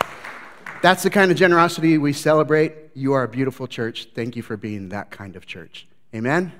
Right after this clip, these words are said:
Okay, we're gonna go to John five, but let me pray for us, and we're gonna pray for the fisher. He's in need of something, p-, apparently. So, Lord,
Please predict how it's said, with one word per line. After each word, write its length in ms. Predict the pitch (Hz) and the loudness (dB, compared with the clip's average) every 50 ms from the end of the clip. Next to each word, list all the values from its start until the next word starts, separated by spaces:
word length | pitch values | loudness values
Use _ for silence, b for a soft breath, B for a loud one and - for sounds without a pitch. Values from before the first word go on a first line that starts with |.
| - - - - - b b b b b b b b b b b | -20 -20 -20 -20 -20 b b b b b b b b b b b
Okay, 300 | - 160 156 117 87 - - - _ - - - - - - - | -4 -2 -2 -2 -4 -6 -16 -20 _ -20 -20 -20 -20 -20 -16 -10
we're 80 | 123 135 | -6 -4
gonna 100 | 147 147 | 0 2
go 80 | 170 | 4
to 80 | 160 143 | 4 4
John 180 | 160 160 156 151 | 2 0 0 0
five, 240 | - 147 147 147 135 | 2 2 0 0 0
but 80 | 143 | -2
let 100 | 151 165 | -2 0
me 80 | 170 156 | -2 -2
pray 200 | 160 156 151 151 | 0 0 -2 -2
for 140 | 151 139 147 | 0 -2 -4
us, 180 | 170 160 - | -4 -4 -6
and 140 | - 151 151 | -8 -6 -6
we're 80 | 156 175 | -4 -4
gonna 120 | 175 160 | -4 -4
pray 200 | - 165 165 170 | -2 -2 -4 -4
for 280 | 165 - 165 165 165 160 - | -4 -6 -6 -6 -6 -8 -8
the 80 | 175 | -6
fisher. 400 | 156 - 208 202 - 120 101 - - - b b b b b b b b b b - - - | -4 -2 -2 -2 -2 -4 -8 -8 -10 -18 b b b b b b b b b b -20 -20 -12
He's 240 | - 139 139 139 156 | -8 -6 -4 -2 -2
in 100 | 156 151 | 0 2
need 160 | 170 170 123 | 2 2 0
of 80 | 117 | -2
something, 380 | - 151 147 143 - 107 104 104 | -4 -6 -8 -6 -6 -6 -8 -8
p-, 100 | - - - | -10 -12 -14
apparently. 540 | 117 - 123 117 110 82 101 95 92 - - - - | -10 -8 -8 -8 -8 -8 -10 -14 -16 -18 -20 -20 -20
So, 280 | - - 110 104 95 - b b b b b b b b b b | -12 -10 -10 -10 -10 -12 b b b b b b b b b b
Lord, 400 | 123 143 185 185 143 107 - | 2 4 6 6 6 4 2